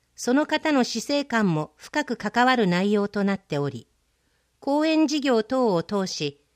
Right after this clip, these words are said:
関係機関と連携を図りながら、情報提供を行っていきたい。問い、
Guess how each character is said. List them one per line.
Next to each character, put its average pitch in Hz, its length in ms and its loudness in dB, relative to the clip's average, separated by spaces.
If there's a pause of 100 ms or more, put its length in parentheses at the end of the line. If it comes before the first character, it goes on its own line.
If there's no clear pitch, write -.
(280)
関 277 220 0
係 294 220 -2
機 - 120 -20
関 233 220 2
と 156 160 -2
連 208 200 2
携 233 280 -2
を 226 80 0
図 214 280 -2
り 226 120 0
な 226 120 2
が 160 140 -2
ら、 143 140 -4 (600)
情 262 220 2
報 294 220 -2
提 294 260 -2
供 185 320 0
を 135 140 -4 (120)
行 - 120 -2
っ 180 200 0
て - 160 -4
い 156 120 -2
き - 100 -20
た 139 180 -10
い。 113 120 -12 (1700)
問 220 220 2
い、 226 120 -6